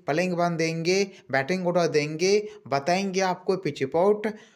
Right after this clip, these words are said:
और फ्रेंड्स आपको बताऊंगा इसी वीडियो में ड्रीम इलेवन पर टीम बनाकर। बस आप लोग वीडियो में अंत तक बने रहना। तो चलिए पहले वीडियो शुरू करती है। मैच की बात करें, इंडियन रॉयल्स वर्सेज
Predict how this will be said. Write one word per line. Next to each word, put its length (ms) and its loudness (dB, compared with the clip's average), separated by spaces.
और 240 8
फ्रेंड्स 460 2
आपको 380 2
बताऊंगा 920 0
इसी 200 0
वीडियो 400 4
में 320 2
ड्रीम 360 0
इलेवन 280 2
पर 220 0
टीम 260 -4
बनाकर। 600 2
बस 220 0
आप 200 2
लोग 240 4
वीडियो 380 4
में 180 2
अंत 220 0
तक 180 0
बने 260 0
रहना। 340 0
तो 100 6
चलिए 300 2
पहले 340 2
वीडियो 340 2
शुरू 260 2
करती 360 -2
है। 300 -12
मैच 220 0
की 160 0
बात 280 2
करें, 400 6
इंडियन 400 4
रॉयल्स 360 2
वर्सेज 600 2